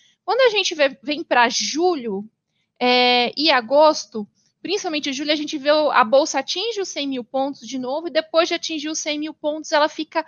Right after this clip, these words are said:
lateralizada. Então, se a gente pegar esse período aqui, né, ah, mais ou menos ali meados de julho em diante, a bolsa ela fica oscilando dentro dessa banda. Então, o que a gente fala é que a bolsa agora ela fica oscilando dentro desse,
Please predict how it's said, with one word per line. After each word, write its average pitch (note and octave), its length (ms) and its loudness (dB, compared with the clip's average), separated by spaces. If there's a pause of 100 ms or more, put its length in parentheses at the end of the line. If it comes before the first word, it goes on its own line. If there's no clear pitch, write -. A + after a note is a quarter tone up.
(360)
lateralizada. D4 1080 2
Então, B3+ 200 -8
se D4+ 100 -10
a D4 40 -6
gente D4+ 260 -10
pegar C4 300 2
esse - 180 -6
período A#3+ 520 -8 (300)
aqui, D#4+ 500 -4
né, D4+ 320 2 (340)
ah, A#3 180 2
mais B3+ 240 0
ou B3+ 80 -2
menos B3+ 300 -4
ali B3+ 420 -4
meados B3 840 2
de A3+ 200 -8
julho C4 520 -10
em A#3+ 140 -10
diante, C4+ 540 2
a A#3+ 80 2
bolsa C#4 340 0
ela C#4+ 100 2
fica D#4 340 -6
oscilando D#4 640 0
dentro C#4 300 -6
dessa C#4 320 -2
banda. A#3+ 340 0
Então, C4+ 280 0
o - 500 -20
que - 80 -2
a B3 40 2
gente C#4 220 -4
fala C#4 300 6
é D4+ 60 4
que D4+ 160 -2
a D4+ 60 4
bolsa D4 420 2
agora D4 280 4
ela D#4 260 6
fica - 760 -2
oscilando C4 720 0
dentro C4 300 -2
desse, B3 460 -4